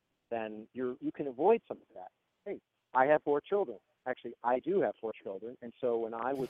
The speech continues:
sit down with someone new, or, you know, back in, back in some, in those days, say, "L-, let's have our conversations during these hours." And instead of the random casual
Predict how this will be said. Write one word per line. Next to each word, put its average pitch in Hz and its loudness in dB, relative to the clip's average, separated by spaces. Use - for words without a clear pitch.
sit - -14
down 127 -4
with 120 -8
someone 104 -10
new, 135 -2
or, 117 -8
you 127 -8
know, 107 -8
back 117 -4
in, 113 -12
back 113 -4
in 120 -14
some, 127 -6
in 113 -10
those 107 -8
days, 104 -6
say, 143 -4
"L-, 117 -14
let's 131 2
have 143 4
our 127 2
conversations 123 -6
during 135 0
these 131 -4
hours." 127 4
And 117 -4
instead 127 0
of 123 2
the 117 -4
random 120 2
casual 117 0